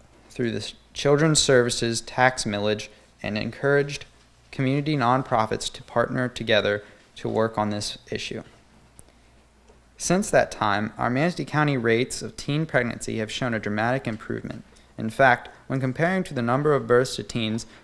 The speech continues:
from before this strong community focus began until now, teen births in Manatee County have dropped by over thirty-eight percent,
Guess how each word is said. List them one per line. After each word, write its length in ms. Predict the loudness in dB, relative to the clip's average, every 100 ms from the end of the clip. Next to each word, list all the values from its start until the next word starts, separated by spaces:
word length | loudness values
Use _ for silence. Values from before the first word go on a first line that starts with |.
| _
from 140 | -6 -4
before 440 | -4 0 4 4
this 180 | 4 0
strong 380 | -2 2 2 0
community 480 | -4 -4 -4 -6
focus 380 | -4 -4 -4 -8
began 500 | -10 -8 -4 -4 -4 -10 -8
until 360 | -6 -4 -4 0
now, 400 | 0 0 0 -4 -20 -20 -20 -20 _ -20 -6
teen 300 | 0 2 4
births 340 | 4 2 2
in 160 | 0 0
Manatee 280 | 0 -2 -2
County 380 | 0 2 2
have 200 | 0 -4
dropped 540 | 2 4 4 2 -16 -2
by 180 | 2 2
over 240 | 2 -2
thirty-eight 560 | 0 2 2 2 0 -2
percent, 480 | -8 -8 -8 -10